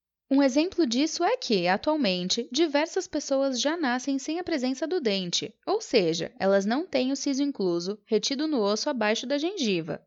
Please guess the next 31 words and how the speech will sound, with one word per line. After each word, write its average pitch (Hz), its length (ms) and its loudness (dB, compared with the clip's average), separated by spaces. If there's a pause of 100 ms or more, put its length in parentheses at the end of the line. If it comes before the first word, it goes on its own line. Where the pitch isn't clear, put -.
e 320 100 4
nunca 330 340 4
passarão 330 440 2
pelo 277 180 2
processo 247 560 0
de 233 80 -10
seu 294 160 0
nascimento. 302 640 -2 (460)
Muitos 320 340 2
pesquisadores 185 800 -2
afirmam 294 480 0
que 294 140 -6
essa 254 200 -2
modificação 269 800 -4
no 175 80 -8
ser 202 200 -4
humano 202 340 -2
faz 233 240 -6
parte 262 360 -2
da 294 100 0
evolução 294 440 -2
da 285 100 -2
espécie. - 540 -6 (580)
No 320 120 2
passado, 185 680 -2
o 311 120 -2
siso 302 340 -2
era 302 160 2
um 302 80 -2
dente 254 380 0
indispensável, 302 1000 -2